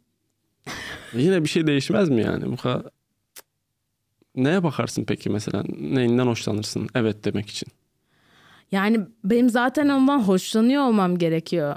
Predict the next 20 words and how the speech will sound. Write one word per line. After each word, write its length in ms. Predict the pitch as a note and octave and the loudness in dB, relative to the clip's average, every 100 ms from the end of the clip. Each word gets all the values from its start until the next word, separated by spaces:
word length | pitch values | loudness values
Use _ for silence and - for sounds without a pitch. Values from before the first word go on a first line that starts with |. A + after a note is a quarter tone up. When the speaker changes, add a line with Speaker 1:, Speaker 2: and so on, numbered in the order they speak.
| G#3+ | -4
Speaker 2:
Anladın 380 | F3 G3 B3 B3+ | 0 2 4 4
mı? 60 | |
Hani 380 | F#3 D#3+ D#3 D3 _ _ _ _ _ _ _ _ _ - | 2 2 0 -2 _ _ _ _ _ _ _ _ _ -6
ya 180 | G3 F#3+ | -2 -2
kişiliğinden 840 | F#3 - G3 F#3 F3+ F3 E3+ E3+ | -6 -4 0 2 2 2 2 2
ya 120 | F3 | 0
tipinden, 960 | F3 F3+ F#3 F3 F3 F3 E3 E3 D#3 - _ - | -2 -6 -4 -2 0 0 0 0 -4 -8 _ -6
hani 380 | E3+ E3 D#3 - _ - _ _ _ _ _ _ _ | -2 -2 -2 -6 _ -20 _ _ _ _ _ _ _
yani 280 | F3+ F3+ G3+ | -2 0 2
böyle 480 | G3+ G#3+ A3+ G#3+ - _ _ _ _ - _ _ _ _ - | 2 2 0 -4 -8 _ _ _ _ -20 _ _ _ _ -4
mesela 360 | A#3 A#3+ F#3+ | -2 0 0
bazen 440 | G#3 G#3 A#3 C4 C4 | 2 2 2 0 0
şey 260 | - C4+ | 0 0
oluyor 280 | A3 A3 C4 | 2 2 2
yani 280 | A3 F3 F3 | 2 0 0
böyle, 120 | F3 | 0
"Ya 260 | F#3 D3 D3+ F#3 | 0 -2 -6 -6
bu 80 | |
insan 400 | G3 G#3+ A3+ G#3+ | -4 -4 -4 -4
galiba 640 | F#3+ F#3+ G3 F#3 E3+ C#3 | -2 -2 -2 -2 -2 -4